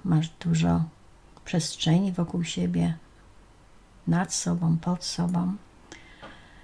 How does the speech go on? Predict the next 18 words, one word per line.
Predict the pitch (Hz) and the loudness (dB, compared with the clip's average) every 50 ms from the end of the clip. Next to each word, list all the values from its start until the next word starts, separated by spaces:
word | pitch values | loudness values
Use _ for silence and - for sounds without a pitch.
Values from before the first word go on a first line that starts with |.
| - - - - | -20 -20 -20 -8
Dlatego | - 220 226 - 302 285 277 | -6 -6 -4 -2 0 0 2
teraz | 277 269 247 233 220 214 - - - | 4 6 6 6 6 6 2 -2 -6
pomyśl | - - 220 277 294 262 240 226 214 - - - 180 - - - | 2 6 6 8 8 8 8 6 4 0 -6 -10 -12 -16 -8 0
o | - 185 180 - | 2 2 2 4
energiach | - 180 170 160 165 185 196 202 - - - 190 208 254 349 - - - - - - - - - - - - - - - - - - | 4 6 8 8 8 8 6 0 -2 -2 0 2 2 2 2 0 -4 -14 -20 -20 -20 -20 -20 -20 -20 -20 -20 -20 -20 -20 -20 -20 -2
października | - 311 240 196 185 180 175 170 165 165 175 170 - 170 165 | 2 4 4 4 4 4 6 8 8 8 8 6 4 4 4
dwa | 170 170 170 165 | 4 4 2 0
tysiące | - 165 160 - 165 165 160 - 170 | 0 -2 0 2 2 2 4 2 2
dwadzieścia | 165 170 170 151 147 - - - 165 | 2 2 2 0 0 -2 -4 -4 -4
dwa. | 160 165 160 175 185 202 196 - - - - - - - - - - - - - - - - - - - - - - - - - - - - - - - - - - - - - - - | -2 -2 -2 -2 -4 -6 -10 -14 -20 -20 -20 -20 -20 -20 -20 -20 -20 -20 -20 -20 -20 -20 -20 -20 -20 -20 -20 -20 -20 -20 -20 -20 -20 -20 -20 -20 -20 -20 -20 -20 -20 -20 -20 -20 -16 -4
Energie | - 202 185 196 208 269 330 330 285 269 269 262 254 247 240 240 233 - - | 0 2 4 6 6 6 6 4 2 4 4 4 4 4 4 2 0 -4 -2
października | - 185 170 165 165 - 165 160 165 160 165 185 202 - - - 190 180 180 | 2 4 6 6 6 4 4 4 6 6 6 6 4 0 -2 0 2 2 4
dwa | 180 180 180 170 185 233 254 | 2 2 2 4 4 2 2
tysiące | 254 - 185 165 - 175 175 175 180 175 - - - 170 170 170 165 165 - | 2 -2 -4 -2 0 0 2 2 2 0 -2 0 0 2 2 2 0 -2 -4
dwadzieścia | 180 175 170 160 165 170 165 165 - - - 175 | 0 2 4 4 4 2 0 0 -2 -4 -4 -4
dwa | 165 165 170 151 151 160 165 185 226 269 277 - - - - - - - - - - - - - - - - - - - - - - - - - - - - - - - - - - 185 | -2 0 0 0 2 2 2 2 2 -2 -4 -8 -16 -20 -20 -20 -20 -20 -20 -20 -20 -20 -20 -20 -20 -20 -20 -20 -20 -20 -20 -20 -20 -20 -20 -20 -20 -20 -20 -20 -20 -20 -20 -20 -10 -2
dla | 180 180 175 160 160 | 2 6 6 6 6
mnie. | 165 175 165 170 190 185 | 6 4 2 0 -2 -4